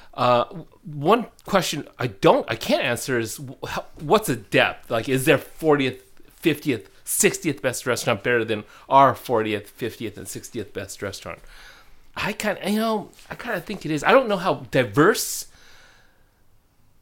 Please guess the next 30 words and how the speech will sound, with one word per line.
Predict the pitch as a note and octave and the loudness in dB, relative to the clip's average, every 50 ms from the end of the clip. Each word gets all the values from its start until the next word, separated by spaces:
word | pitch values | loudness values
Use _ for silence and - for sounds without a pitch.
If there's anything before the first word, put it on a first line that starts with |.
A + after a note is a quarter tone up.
| _ _ - | _ _ -8
their, | D3 D3 C#3+ C3+ C3 B2 B2 - | 0 4 4 6 6 4 2 0
their, | - D#3+ C#3 C3 C3 - | -2 -4 -2 -2 -2 -2
their | - - D3+ C#3 C3 B2+ | -4 -8 -8 -6 -6 -6
culinar-, | - - - - D3 D3 D3+ D#3 D3+ D3 D3 - - | -6 -6 -2 2 4 6 6 6 4 2 0 -2 -6
culinary | - D3+ D#3+ D3+ D3 C#3 C3+ C3+ B2 | -2 0 2 2 4 2 2 2 2
options, | G#2+ A#2 B2 B2 - - | 4 4 2 2 2 -4
the | B2+ G#2+ | -4 0
restaurant | G#2 B2 C3 - - - - A#2+ | 2 2 2 0 -2 -4 -2 -2
options | A#2 A#2 - - A#2+ G2+ G#2+ | -2 -2 -2 -6 -8 -8 -6
really | A2 G2+ F#2 - | -8 -8 -8 -6
are. | - G2+ G#2+ A#2+ F3 A3+ D4 - - _ - - _ - - - - _ _ _ _ _ - _ - - - | -2 2 2 4 2 2 0 -6 -14 _ -20 -20 _ -20 -20 -20 -20 _ _ _ _ _ -20 _ -20 -20 -14
So, | - - - - E3 D3+ - - | -12 -12 -12 -12 -14 -14 -4 0
and, | D#3+ D#3+ D#3+ D#3 - - | 0 0 0 0 -6 -4
you | G3+ E3 D3 | 0 0 2
know, | B2 G#2+ | 2 0
if | G#2 - | 0 -2
you | D3+ | 0
want | D3 D3 C3 A#2+ - | 2 2 2 0 0
great, | - C3+ A#2+ G2 - - - _ _ - | 0 0 0 0 -4 -10 -20 _ _ -10
you | B2 A2 | -8 -6
know, | G2 G2 F2+ - _ _ - | -6 -6 -8 -10 _ _ -12
Chinese | - - B2+ B2 A#2+ A#2+ A#2 - | -6 -2 -2 0 0 -2 -4 -6
food | - B2 A#2 A2 | -6 -6 -4 -4
or | F#2 E2+ | -4 -6
French | - - B2+ B2 A#2+ - | -6 -4 -4 -4 -4 -4
food, | - - A#2 G#2 F#2+ F2+ E2+ - _ _ _ _ _ _ _ _ - | -10 -8 -6 -4 -4 -6 -6 -10 _ _ _ _ _ _ _ _ -14
you | B2+ A#2+ | -10 -8
know, | A2 G2+ G2+ | -6 -6 -6
how | G2+ - C3 | -6 -4 -4
many | B2+ A#2+ A2+ G#2+ G2 - | -4 -2 -4 -4 -6 -8